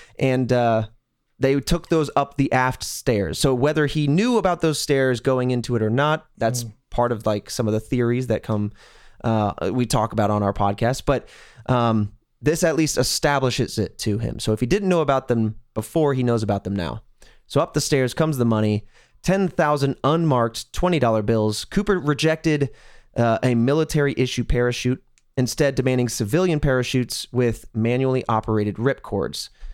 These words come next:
Speaker 1: Cooper then ordered everyone on the plane except for the four crew members to disembark. While refueling, Cooper told the cockpit crew his plan. He said he wanted the plane to head towards Mexico City at the slowest possible airspeed,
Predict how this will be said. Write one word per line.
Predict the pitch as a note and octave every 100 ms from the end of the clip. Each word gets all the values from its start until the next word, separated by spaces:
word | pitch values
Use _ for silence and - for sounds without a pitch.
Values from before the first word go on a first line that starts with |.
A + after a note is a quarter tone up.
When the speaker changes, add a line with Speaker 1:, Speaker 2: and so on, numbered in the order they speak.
| - -
Speaker 1:
Cooper | D#3 - B2
then | E3 F3+
ordered | D3 D3 C#3+ -
everyone | F3+ F3+ D#3+
on | C#3
the | B2
plane | A#2 A2
except | - - D3+ -
for | C3+
the | A2
four | - C3+ B2
crew | - F#3+
members | F3 D#3+ D#3
to | -
disembark. | G#2+ G#2 G2 G#2 A#2+ C3 - - - _ _
While | A#2+ A#2+ A2+
refueling, | A#2+ A2 - G3+ F#3 F#3+
Cooper | F#3+ F3+ E3+ E3
told | - E3 D#3
the | -
cockpit | D3+ C3+ C3 -
crew | - B2
his | A2+ G2+ -
plan. | - C3 A#2+ F#2+ A#2
He | A2+ A2+
said | - G#2+ -
he | - A#2+
wanted | A#2 A2+ G2
the |
plane | - A2+ G#2
to | G#2+
head | C3+ D3+
towards | - E3 D#3
Mexico | B2+ C3 - E3+
City | E3+ B2 G#2+
at | G#2
the | G2+
slowest | - F3 G#3 A3+ A3 -
possible | - E3 D3+ C3+ C3+
airspeed, | B2+ B2+ A#2+ B2 G#2+